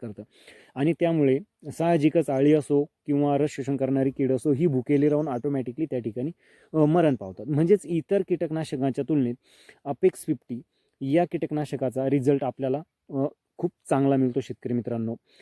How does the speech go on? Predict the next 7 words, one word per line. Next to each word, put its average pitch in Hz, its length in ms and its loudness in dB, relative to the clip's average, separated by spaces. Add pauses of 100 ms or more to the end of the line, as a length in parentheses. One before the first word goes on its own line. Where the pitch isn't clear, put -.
(320)
तर 214 120 6
अपेक्स 202 480 -4
फिफ्टीसोबत 160 540 0
आपल्याला, 156 400 2 (220)
अ, 143 280 0 (140)
एक 160 260 -2
बुरशीनाशक 156 600 0